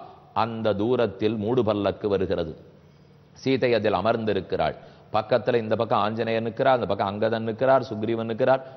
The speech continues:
விபீஷணன் அழைத்து கொண்டு வருகிறார். மொத்த குரங்கு கூட்டத்துக்கும் ஒரே ஆவல், எந்த சீதைக்காக இத்தனை நாளும் நாம் கட்டம் அனுபவித்திருக்கிறோமோ அந்த சீதையை உடனே பார்த்துடணுங்கிற ஆவல்.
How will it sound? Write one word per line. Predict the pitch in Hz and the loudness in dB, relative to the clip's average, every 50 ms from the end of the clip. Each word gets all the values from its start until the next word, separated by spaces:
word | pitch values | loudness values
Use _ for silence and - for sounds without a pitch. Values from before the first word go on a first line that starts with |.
| - - - | -18 -6 -2
விபீஷணன் | 101 113 117 123 123 107 113 113 110 | 0 2 4 4 4 2 0 -2 0
அழைத்து | 101 98 104 113 117 107 - 110 | 2 2 2 2 2 0 -2 -4
கொண்டு | - 117 117 120 | -4 -2 2 2
வருகிறார். | 120 123 127 120 135 127 131 135 131 - - - - - | 4 4 4 4 4 4 4 4 2 0 -6 -16 -14 -4
மொத்த | - - - 214 - - 147 131 | -2 -2 -2 -2 -2 -2 -2 -2
குரங்கு | - - 120 120 135 143 139 139 | -2 -2 -2 0 0 0 -2 -4
கூட்டத்துக்கும் | - - 135 123 - 131 113 - 139 117 131 127 | -2 -2 -4 -2 -2 -4 -2 -2 -4 -4 -2 0
ஒரே | 98 107 113 123 131 135 - - | 2 2 2 2 2 0 -2 -2
ஆவல், | 85 98 110 117 113 101 82 80 - - - - - | 0 2 2 2 2 0 -2 -4 -10 -18 -20 -16 -6
எந்த | - 98 113 127 139 139 131 127 110 - - | -2 -2 0 0 0 0 0 0 0 0 -4
சீதைக்காக | 127 139 139 131 143 135 - - - 120 120 113 113 110 95 | -4 -6 -2 -2 -2 -2 -2 0 2 2 4 4 2 0 0
இத்தனை | 101 117 110 - - - 139 139 127 110 | -2 -4 -6 -6 -4 -4 -2 -2 -2 -2
நாளும் | 98 98 107 123 135 139 131 123 117 | 0 2 2 4 4 2 2 0 0
நாம் | 117 110 107 98 90 | 0 0 0 0 -2
கட்டம் | - 101 101 - - 123 117 | -2 -2 -2 0 -2 -2 -2
அனுபவித்திருக்கிறோமோ | 104 95 104 104 113 110 113 107 113 120 113 110 123 127 127 135 147 160 151 131 - - - - - - | -2 -2 0 0 0 0 0 -2 -4 -4 -2 0 2 2 2 2 2 2 2 2 0 -4 -10 -20 -16 -4
அந்த | - 104 120 127 123 113 104 | -2 -2 0 0 0 0 0
சீதையை | - - 139 151 151 135 151 143 127 | 0 0 -2 -2 0 0 2 2 2
உடனே | 101 104 113 135 143 151 156 | 2 2 2 2 2 2 0
பார்த்துடணுங்கிற | 156 151 - 131 127 127 123 - 123 120 123 120 123 131 135 | -2 0 2 4 4 4 2 0 -2 0 -2 -2 -4 -2 -2
ஆவல். | 123 95 98 110 107 101 95 95 98 101 | 0 2 2 2 2 2 2 2 0 -4